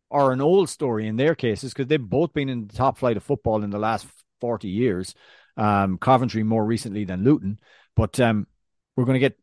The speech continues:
a new tale to tell. And I, I cannot wait.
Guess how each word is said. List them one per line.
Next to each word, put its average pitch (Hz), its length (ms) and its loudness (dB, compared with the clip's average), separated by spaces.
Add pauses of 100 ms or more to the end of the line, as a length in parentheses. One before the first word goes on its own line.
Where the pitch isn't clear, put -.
a 123 100 -2
new 143 260 2
tale 120 340 2
to 101 100 -12
tell. 87 280 -10 (440)
And 156 140 -6
I, 147 200 -2 (480)
I 135 100 -2
cannot 175 380 -2
wait. 127 320 4